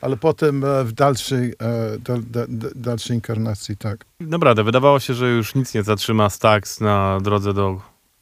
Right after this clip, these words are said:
Speaker 2: do, do, no, do stratosfery, że już wszystko jest super, mają świetnych
Speaker 1: Mhm.
Speaker 2: artystów, y, Otisa Reddinga, który to wszystko prowadzi.
Speaker 1: No jeszcze tam
Speaker 2: E,
Speaker 1: Arthur Connolly
Speaker 2: mm.
Speaker 1: był, jeszcze był, e,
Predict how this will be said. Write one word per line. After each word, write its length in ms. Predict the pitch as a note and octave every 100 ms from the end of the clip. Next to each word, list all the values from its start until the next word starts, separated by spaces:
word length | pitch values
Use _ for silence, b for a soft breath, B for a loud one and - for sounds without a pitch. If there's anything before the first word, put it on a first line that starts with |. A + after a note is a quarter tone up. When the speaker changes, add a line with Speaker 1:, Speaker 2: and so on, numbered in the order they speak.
| _ _ _ _ _ -
Speaker 2:
do, 320 | G#2 G2 G2
do, 120 | G2+ G2
no, 200 | G2+ G2+
do 140 | G#2
stratosfery, 840 | - A2+ A2 G#2+ - G#2+ G#2+ A2
że 120 | G#2
już 180 | G#2 G2 -
wszystko 400 | - A#2 - G#2+
jest 220 | G2+ F#2+
super, 400 | - G#2+ G#2 F#2+
mają 300 | G2+ G2 G2
świetnych 280 | - G#2+ G#2+
Speaker 1:
Mhm. 80 | G2
Speaker 2:
artystów, 600 | - G2 - G#2 G2 G#2 G#2+ G2+ G2+ G#2
y, 40 | -
Otisa 320 | G#2 G#2+ G#2
Reddinga, 380 | G#2 G#2 G#2 G2
który 180 | G#2
to 100 | G2
wszystko 360 | F#2+ - - G2+
prowadzi. 540 | - G2 G2 G2 A#2 A#2+ _ -
Speaker 1:
No 100 | D3+
jeszcze 260 | C#3+ - C3+
tam 220 | - B2
Speaker 2:
E, 80 | G#2
Speaker 1:
Arthur 300 | C3+ - A#2
Connolly 720 | - C3+ C3 B2+ B2+ B2+ B2+ A#2+
Speaker 2:
mm. 120 | G#2+
Speaker 1:
był, 480 | A#2+ A#2+ A#2 A#2 A2+
jeszcze 380 | A2+ - - G#2
był, 420 | A2 A2 G#2 G#2+
e, 140 | A2+